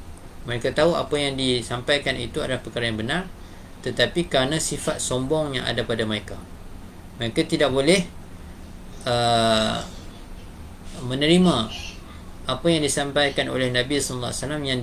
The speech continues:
yang mereka lihat sebagai seorang yang, uh, kurang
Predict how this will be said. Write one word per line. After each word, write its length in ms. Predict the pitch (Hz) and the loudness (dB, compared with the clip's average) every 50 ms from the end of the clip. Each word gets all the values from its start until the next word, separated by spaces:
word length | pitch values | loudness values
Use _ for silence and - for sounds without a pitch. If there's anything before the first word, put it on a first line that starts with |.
| 123 - - | -2 -4 -4
yang 180 | 135 127 123 | -2 -2 0
mereka 300 | 123 131 147 147 - 160 | 0 0 0 2 2 2
lihat 320 | 147 143 143 147 160 160 151 | 2 2 2 0 0 0 -2
sebagai 400 | - - 131 127 127 131 143 143 127 | -4 -4 -2 -2 0 0 0 0 0
seorang 400 | - 135 127 127 131 147 147 143 139 135 | -2 -2 -2 -2 0 0 0 0 0 0
yang, 160 | 143 156 165 160 - - - - - - - - - - - - - - - - - - - - - - - | 0 0 -2 -4 -6 -10 -16 -16 -16 -16 -16 -16 -16 -16 -16 -14 -14 -14 -14 -14 -14 -14 -14 -16 -16 -14 -10
uh, 920 | - 123 120 117 113 113 113 113 113 113 110 110 113 113 113 113 110 113 - - - - - - - - - - - - - - | -6 -4 -2 0 0 2 2 2 2 2 0 0 0 0 0 -2 -2 -4 -6 -8 -10 -12 -14 -14 -14 -14 -14 -14 -12 -12 -6 0
kurang 420 | - 147 151 165 160 143 123 113 | 2 6 6 6 6 6 4 0